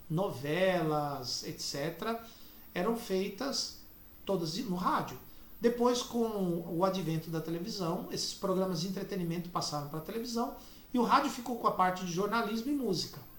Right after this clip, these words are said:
E basicamente é mais ou menos assim que funciona até os dias de hoje. E as emissoras de A M vão acabando gradativamente e vão passando pro F M, tá? Por exemplo, aqui em São Paulo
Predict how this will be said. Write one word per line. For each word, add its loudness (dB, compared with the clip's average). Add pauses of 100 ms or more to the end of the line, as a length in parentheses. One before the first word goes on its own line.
(100)
E -2
basicamente 2
é -4
mais 2
ou 4
menos -2
assim 0
que -4
funciona -2 (300)
até 2
os 0
dias 0
de 2
hoje. 2 (440)
E 6
as 6
emissoras 4
de 2
A 6
M 0 (400)
vão 4
acabando 4
gradativamente 0
e -2
vão -2
passando 2
pro 0
F -2
M, 0 (280)
tá? 4
Por 0
exemplo, 0
aqui -6
em -2
São -4
Paulo 2